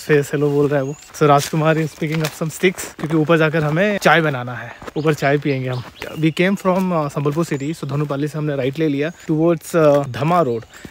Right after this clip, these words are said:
and then we went straight for seven kilometers। वहाँ से फिर हमने left लिया for another four kilometer। Then we reach this place, you will find the बरगद का एक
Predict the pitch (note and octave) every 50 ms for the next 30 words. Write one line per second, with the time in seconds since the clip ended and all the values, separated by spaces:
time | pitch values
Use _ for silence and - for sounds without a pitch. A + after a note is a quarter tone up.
0 | - - C#3+ C#3+ C#3+ D3+ D#3 D#3+ D3+ D3 D#3+ D#3+ D#3+ D3+ D3 C#3+ D#3 D#3+ - -
1 | - - - F3 G3 F#3+ - - - - - E3 D#3 D#3 E3 D#3+ D#3 D3+ - -
2 | - - - - E3+ D#3+ F3 F#3 F3 F#3 F#3 F3 F3 E3 D3 F#3+ G#3+ - - -
3 | - - D3 C#3+ C#3 C#3+ - D#3+ - E3 D#3 D3+ D3+ D3 D3 D3 D3 D#3 D3+ D3+
4 | D3 D3+ E3+ F3+ - - - - E3+ E3 D#3+ F3 G#3 - E3+ F3 E3 E3 D#3+ D#3+
5 | E3 E3+ D#3+ - - - F#3 F#3 F#3+ F3+ F#3 E3 D3 C#3+ B2+ G#2+ B2 A#2 - -
6 | - - D#3+ F#3+ G#3 A3+ G#3+ A#3 G#3 F#3+ G3+ B3 A#3 - A3 D#3+ G3 G#3 - -
7 | - G3+ G#3 A#3+ A#3 - - - - - C#3+ D3+ D#3+ D#3 - - D#3+ F3 F#3 F#3+
8 | F3+ F#3 F#3+ F#3+ B2 D3 C#3+ C#3 E3+ F3+ E3 - F3+ E3+